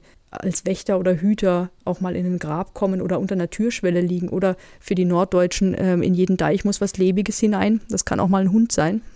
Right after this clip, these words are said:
Wenn man kein Waisenkind zur Verfügung hat, kann man einen Hund nehmen. <laughs> Also das geht,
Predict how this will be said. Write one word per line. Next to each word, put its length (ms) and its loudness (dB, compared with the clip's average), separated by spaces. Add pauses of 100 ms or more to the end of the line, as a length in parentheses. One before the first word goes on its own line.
(120)
Wenn 100 2
man 160 0
kein 240 2
Waisenkind 460 2
zur 80 2
Verfügung 480 2
hat, 140 -2
kann 160 -2
man 120 2
einen 160 2
Hund 260 0
nehmen. 340 0
<laughs> 40 -20 (2500)
Also 200 2
das 260 -2
geht, 320 0